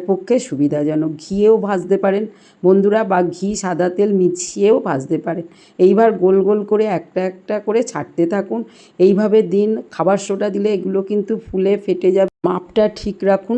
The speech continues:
আর এরকমভাবে বানিয়ে ফেলুন নতুন টেস্টে কৃষ্ণপ্রীতি আর মোহনভোগ লাড্ডু। লাড্ডুটা তো আমি আগেই বানিয়ে ফেললাম। এইভাবে দিতে থাকুন, ননস্টপও বানিয়ে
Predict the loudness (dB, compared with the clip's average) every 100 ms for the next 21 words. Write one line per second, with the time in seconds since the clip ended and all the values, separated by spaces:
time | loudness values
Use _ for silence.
0 | 0 0 0 0 0 -2 0 2 0 0
1 | -4 -2 0 0 -2 -4 0 2 2 2
2 | -2 -2 -2 -2 -2 -4 -2 -2 -4 -20
3 | -20 _ -6 -4 -2 0 0 -2 -6 -2
4 | 0 2 4 4 4 2 0 -4 -2 -4
5 | -4 -8 -8 -10 -20 -6 -2 -2 -2 -4
6 | -2 -4 -4 -2 -2 -2 -2 -2 -2 -2
7 | -2 -2 -4 -2 -2 0 0 0 -2 -2
8 | -6 -16 _ -12 -6 -2 0 0 0 -4
9 | -4 -6 -8 _ 2 4 4 2 -2 -2
10 | 0 0 -4 -2 2 4